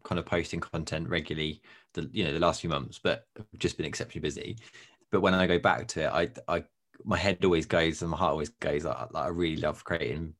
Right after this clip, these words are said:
like, sort of, I guess, semi-long form videos. So I love YouTube.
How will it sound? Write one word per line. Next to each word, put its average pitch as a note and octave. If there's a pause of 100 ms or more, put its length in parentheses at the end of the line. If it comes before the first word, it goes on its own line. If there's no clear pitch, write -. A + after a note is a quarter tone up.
(140)
like, D2+ (520)
sort -
of, -
I E2+
guess, E2
semi-long F#2+
form G2
videos. G2+
So F#2
I F2
love E2+
YouTube. F2+